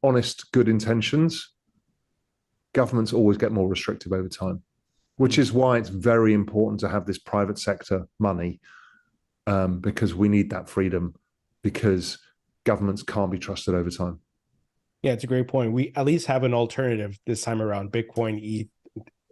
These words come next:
Speaker 2: bunch of different networks. So it's more decentralized. Um, I know we're coming up on time, so a few more questions and I'll let you go.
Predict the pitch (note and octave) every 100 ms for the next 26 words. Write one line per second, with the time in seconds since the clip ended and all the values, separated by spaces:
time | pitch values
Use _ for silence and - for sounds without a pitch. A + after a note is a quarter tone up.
0 | - - B2+ C3+ B2+ G#2+ G#2+ G#2 G#2 G#2+
1 | G2 - - - _ _ _ - A2+ G#2+
2 | A#2+ G#2+ G#2 G#2+ G#2 G#2+ F#2+ F#2 - -
3 | - - _ _ - C3 B2+ B2+ - _
4 | C#3 D3 D3+ C#3 - C#3+ C3 B2+ A2+ B2+
5 | A#2 - A#2+ A2 - D#3 D3 - C3 C3+
6 | B2+ G#2+ G#2+ A2 A2+ A#2+ A#2+ A#2